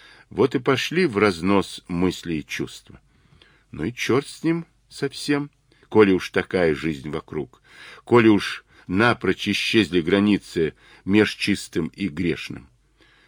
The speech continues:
Не хочется с ней расставаться, вот и всё». Соня отставила пустую рюмку, легла с ним рядом,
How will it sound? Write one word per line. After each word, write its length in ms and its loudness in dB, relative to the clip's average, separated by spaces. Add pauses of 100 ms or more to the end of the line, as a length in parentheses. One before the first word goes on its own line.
(160)
Не 160 4
хочется 600 2
с 120 -12
ней 160 -4
расставаться, 640 -12
вот 220 -4
и 40 -8
всё». 360 -10 (1700)
Соня 400 8
отставила 540 4
пустую 440 0
рюмку, 480 2 (200)
легла 440 2
с 140 -6
ним 180 -4
рядом, 480 0